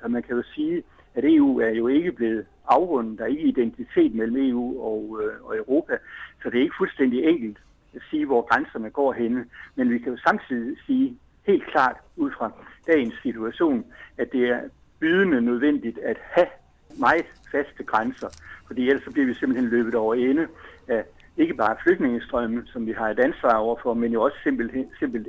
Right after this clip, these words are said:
immigration. Og der kan man jo især pege på immigrationen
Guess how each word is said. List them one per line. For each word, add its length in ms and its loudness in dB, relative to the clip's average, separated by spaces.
immigration. 760 -2
Og 80 -6
der 80 4
kan 120 -2
man 160 0
jo 100 -4
især 400 2
pege 240 2
på 540 -4
immigrationen 680 -4